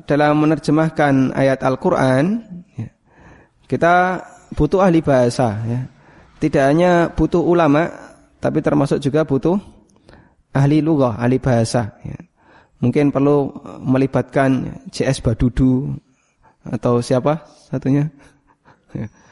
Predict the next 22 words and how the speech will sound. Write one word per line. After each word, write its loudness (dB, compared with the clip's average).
Orang-orang 2
yang 0
ahli 0
bahasa 0
Indonesia 0
itu. -6
Sehingga 0
penerjemahan 2
itu 2
disesuaikan 0
dengan 2
bahasa 0
kita 0
sesuai -2
dengan 0
E 2
Y 2
D 2
dan 0
tepat, -4
begitu 2
ya. -4